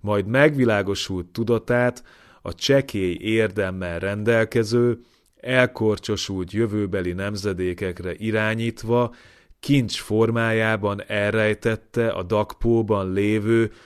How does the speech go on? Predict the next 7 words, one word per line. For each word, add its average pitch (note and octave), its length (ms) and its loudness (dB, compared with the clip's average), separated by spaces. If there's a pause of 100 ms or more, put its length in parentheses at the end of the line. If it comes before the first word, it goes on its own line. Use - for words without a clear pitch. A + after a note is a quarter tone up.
(140)
Gampodar G2+ 760 0
hegyen, A2+ 540 -2 (260)
amely G#2 320 -2
egy F2+ 140 -4
táncoló G#2+ 720 -2
istennőre G2+ 1000 -2
emlékeztet. F2 1040 -10